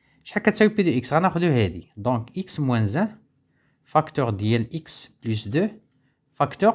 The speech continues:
ديال A X. A شحال؟ هي deux، لقينا فيها deux. Donc, deux X plus trois égale à zéro. هنا إلا بغيتو ديرو هنايا، on a، لدينا A égale à deux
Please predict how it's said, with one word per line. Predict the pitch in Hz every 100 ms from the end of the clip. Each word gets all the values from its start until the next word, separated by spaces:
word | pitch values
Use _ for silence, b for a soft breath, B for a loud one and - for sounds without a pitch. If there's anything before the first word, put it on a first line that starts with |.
| -
ديال | 113 107 135 135
A | 190 185
X. | 113 - -
A | 180
شحال؟ | - 113 98 -
هي | 101 160 135
deux، |
لقينا | 113 - 120 107
فيها | 104 107
deux. | 92 127 233 - 92
Donc, | 101 98
deux | 101 110
X | 170 -
plus | - 156 170
trois | - 117 143 233 b b b b -
égale | 226 110 98
à | 139 - _ _ _ -
zéro. | 123 95 82 - _ _ _ _ _ _ _ _ _ _ _ _ _ _ _ _ _ _ _ _ _ B B B B B
هنا | - 123
إلا | 160
بغيتو | 156 139 143
ديرو | 123 131
هنايا، | 120 117 117 110
on | 147 131 107
a، | 127 - _ _ _ _ _
لدينا | 135 135 104 101 151 - _ _ _ _ _ -
A | 160
égale | 135 117 107
à |
deux | 98 127